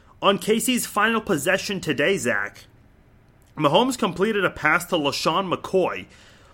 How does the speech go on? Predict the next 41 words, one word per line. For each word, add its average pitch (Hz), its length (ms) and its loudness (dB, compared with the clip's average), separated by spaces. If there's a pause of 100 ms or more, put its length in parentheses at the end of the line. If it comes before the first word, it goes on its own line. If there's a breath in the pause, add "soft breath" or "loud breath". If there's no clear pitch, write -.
for, 160 920 4
uh, 123 640 0
a 135 80 0
loss 175 320 4
of - 140 0
four. 113 400 2
He, 160 320 -2
he, 175 220 0
it 175 80 4
was 160 100 2
actually 240 300 2
completed 170 480 0
seven 180 360 2
yards 147 320 2
behind 135 480 -4
the 147 60 0
line 151 220 0
of 165 80 -4
scrimmage. 208 520 0 (600 soft breath)
And 175 120 10
it 196 60 10
wasn't 254 240 8
like 190 160 2
a 117 40 -4
quick - 280 -2
pass 156 300 2
right 156 180 2
away. 156 380 2
It 226 80 2
was 254 140 0
a 131 80 2
weird 147 580 0
play 156 160 4
that 120 180 2
took 156 160 -2
forever 147 280 0
to 143 80 2
develop, 113 400 0
and 120 120 -2
Mahomes 127 320 -2
just 120 300 -4